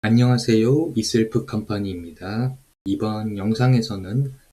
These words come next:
말발 없이도 역량평가 인터뷰에서 합격하는 방법에 대해서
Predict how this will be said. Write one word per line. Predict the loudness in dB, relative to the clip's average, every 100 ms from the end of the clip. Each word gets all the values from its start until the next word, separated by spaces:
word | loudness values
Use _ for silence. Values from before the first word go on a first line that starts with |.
| _
말발 | -6 0 0 2 2
없이도 | 2 0 -4 -8 -8 -4 -4 -6 -8
역량평가 | -10 -8 -8 -8 -8 -8 -6 -8
인터뷰에서 | -6 -6 -4 -2 -2 -2 -4 -4 -2 -4 -4
합격하는 | -10 -12 -6 -8 -6 0 2 4 0
방법에 | -4 -12 -8 -6 -6 -8
대해서 | -10 -16 -12 -8 -6 -8